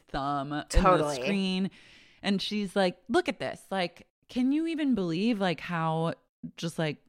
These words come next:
Speaker 1: technology illiterate he is? Like, is this what our relationships come to? Like, he just doesn't understand me?"
Speaker 2: Yes.
Speaker 1: And Charlotte,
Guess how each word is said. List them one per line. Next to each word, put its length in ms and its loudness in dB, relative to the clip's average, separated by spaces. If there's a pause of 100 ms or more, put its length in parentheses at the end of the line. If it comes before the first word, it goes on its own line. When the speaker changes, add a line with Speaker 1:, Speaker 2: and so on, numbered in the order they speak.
(760)
Speaker 1:
technology 840 -2
illiterate 600 -2
he 220 -2
is? 300 -2
Like, 240 0 (500)
is 200 0
this 320 -2
what 120 -2
our 120 2
relationships 680 -2
come 300 -4
to? 300 -2
Like, 160 0
he 120 -6
just 240 -8
doesn't 300 -4
understand 680 -4
me?" 340 2 (640)
Speaker 2:
Yes. 420 2
Speaker 1:
And 360 -6 (720)
Charlotte, 920 -2